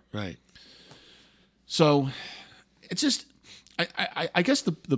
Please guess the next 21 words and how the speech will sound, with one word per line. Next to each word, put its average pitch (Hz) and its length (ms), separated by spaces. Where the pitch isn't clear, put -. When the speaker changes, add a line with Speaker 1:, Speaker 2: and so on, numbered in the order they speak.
Speaker 2:
the 131 80
point 170 400
of 117 140
this 143 160
part 127 280
of 107 60
the 98 120
argument 92 520
is 90 460
teams 170 280
are - 60
smarter. - 420
Front 139 280
offices 151 480
are 123 40
smarter, 95 520
and 113 140
they're 117 100
just 131 200
not 131 340
gonna 120 300